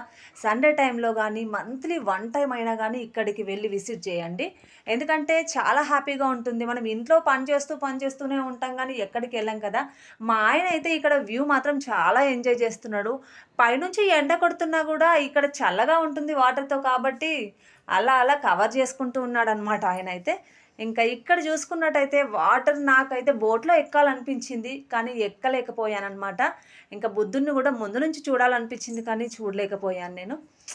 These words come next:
బ్యాడ్ లక్ అనుకోండి. ఇంకా అక్కడ చూసుకున్నట్టయితే బిల్డింగ్స్, బిల్డింగ్స్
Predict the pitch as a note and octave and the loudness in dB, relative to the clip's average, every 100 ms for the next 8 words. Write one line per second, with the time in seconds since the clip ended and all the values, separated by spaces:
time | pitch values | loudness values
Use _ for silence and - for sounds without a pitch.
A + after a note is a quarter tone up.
0 | _ - G3+ G3 A3 A3+ G3+ F#3 F#3+ F#3+ | _ -2 2 2 2 -2 -6 -8 -8 -8
1 | D#4 - _ _ - C4 C4+ A#3+ A#3 C#4+ | -10 -12 _ _ -6 0 4 4 4 2
2 | C4+ C#4 C#4 D#4 D4 C#4+ C#4+ A#3 A#3+ B3 | 2 -2 0 0 2 0 -4 -2 -4 0
3 | C4+ B3+ C4 - _ _ F#3 E3+ F3 G#3 | 0 0 -8 -12 _ _ -8 -6 -4 -6
4 | A#3+ | -2